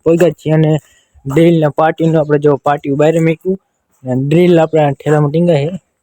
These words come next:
પહેલાં તો આપણા ટિફિન આપણે ચીમના હે ને આખા ટીંગાડી દઈએ. અને જો પાછા આપણે આ ડ્રિલનો ઠેલો અને કાઢી લઈ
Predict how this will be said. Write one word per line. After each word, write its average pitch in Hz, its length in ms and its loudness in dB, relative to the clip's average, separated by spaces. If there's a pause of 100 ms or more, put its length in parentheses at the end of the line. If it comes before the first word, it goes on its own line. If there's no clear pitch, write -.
(800)
પહેલાં 131 280 -8
તો - 80 -12
આપણા 135 260 -8
ટિફિન 143 340 -10
આપણે 143 260 -8 (360)
ચીમના 143 360 0
હે 170 60 2
ને 160 140 0 (1160)
આખા 127 240 -16
ટીંગાડી 156 440 -10
દઈએ. 175 100 -20 (1800)
અને 123 200 -12
જો 127 160 -4
પાછા 123 280 -6
આપણે 123 180 -10
આ 120 100 -6
ડ્રિલનો 139 400 -2
ઠેલો 156 300 -8 (1040)
અને 127 180 -18
કાઢી 135 380 -2
લઈ 175 140 -4